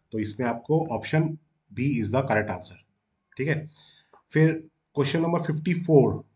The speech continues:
बड़ा मजेदार question दिया है ये इन्होंने, क्वेश्चन number फिफ्टी फ़ोर, जिसमें एक solid sphere of mass three K G है, resting on inside a cube, Total force निकालने के लिए बोला था, total force निकालने के लिए बोला था। तो इसका आपका जो correct answer है, वो option सी है,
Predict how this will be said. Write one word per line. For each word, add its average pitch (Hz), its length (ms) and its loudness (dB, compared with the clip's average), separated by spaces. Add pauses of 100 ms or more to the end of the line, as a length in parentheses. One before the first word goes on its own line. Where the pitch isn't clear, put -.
बड़ा 123 180 2
मजेदार 123 340 2
question 147 240 0
दिया 139 140 6
है 135 80 6
ये 127 60 4
इन्होंने, 127 280 2 (520)
क्वेश्चन 113 200 -6
number 127 140 -4
फिफ्टी 139 240 -4
फ़ोर, 131 340 2
जिसमें 123 400 -2 (280)
एक 120 120 0
solid 127 280 4
sphere 139 260 4
of 139 100 2 (140)
mass 120 120 0
three - 320 -2
K 127 80 6
G 110 60 -2
है, 123 200 2
resting 113 300 -4
on 117 120 -4 (280)
inside 117 220 0
a 120 200 -2
cube, 139 280 4 (460)
Total 131 240 2
force 151 360 4
निकालने 127 300 0
के 135 80 2
लिए 135 100 2
बोला 117 200 0
था, 151 260 -6
total 123 160 -2
force 127 260 -4
निकालने 117 300 -4
के 117 60 -4
लिए 117 60 -4
बोला 107 140 -4
था। 156 240 -6 (400)
तो 135 180 -2
इसका 135 240 2
आपका 143 300 2
जो 135 100 2
correct 143 280 0
answer 139 280 0
है, 120 220 2
वो 139 300 0
option 160 220 -2
सी 151 340 4
है, 127 340 2